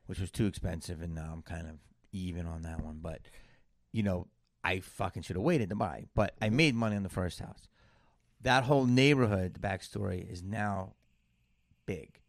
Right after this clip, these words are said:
Speaker 1: And so the lot of, they took all these houses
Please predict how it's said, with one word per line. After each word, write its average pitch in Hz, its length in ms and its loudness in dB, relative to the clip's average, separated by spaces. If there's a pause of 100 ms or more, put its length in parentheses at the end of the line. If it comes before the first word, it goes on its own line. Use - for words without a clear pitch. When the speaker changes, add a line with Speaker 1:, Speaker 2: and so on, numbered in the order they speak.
(440)
Speaker 1:
And 107 180 -4
so 110 180 0
the 95 100 -2
lot 104 280 0
of, 98 60 -6
they 98 100 -6
took - 220 -6
all 107 220 2
these 104 160 -2
houses 98 720 -2